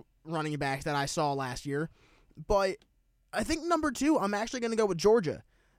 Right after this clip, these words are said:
Uh, I think, I think the one and two is gonna stay the same way it was this year with the one and two, ending the season at least with Alabama and Georgia.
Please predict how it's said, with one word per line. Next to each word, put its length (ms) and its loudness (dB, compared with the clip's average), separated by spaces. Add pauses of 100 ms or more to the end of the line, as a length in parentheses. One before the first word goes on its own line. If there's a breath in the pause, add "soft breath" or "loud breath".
(140)
Uh, 180 -2
I 40 0
think, 260 0
I 100 2
think 200 2
the 80 4
one 220 4
and 100 -2
two 200 0
is 80 2
gonna 120 0
stay 280 0
the 80 -4
same 340 -2
way 160 0
it 80 4
was 200 0
this 220 -4
year 140 -2
with 100 -4
the 80 -8
one 160 -6
and 100 -8
two, 360 -2
ending 480 -4
the 80 -10
season 280 -10
at 120 -8
least 180 -8
with 140 -10
Alabama 500 -6
and 80 -8
Georgia. 400 -6